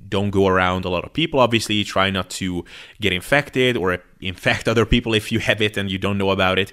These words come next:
But, um, just, just try to move and try to just spend your days productively, which obviously includes exercise. Um, but really,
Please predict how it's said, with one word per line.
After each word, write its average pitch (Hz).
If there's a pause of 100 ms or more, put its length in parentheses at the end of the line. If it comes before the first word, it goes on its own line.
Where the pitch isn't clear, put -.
(380)
But, 92
um, 90 (400)
just, -
just -
try 110
to 110
move 101 (140)
and 92
try 104
to 92 (320)
just -
spend 123
your 101
days 98
productively, 90
which 87
obviously 90 (360)
includes 92 (120)
exercise. 87 (100)
Um, 85
but 90 (400)
really, 101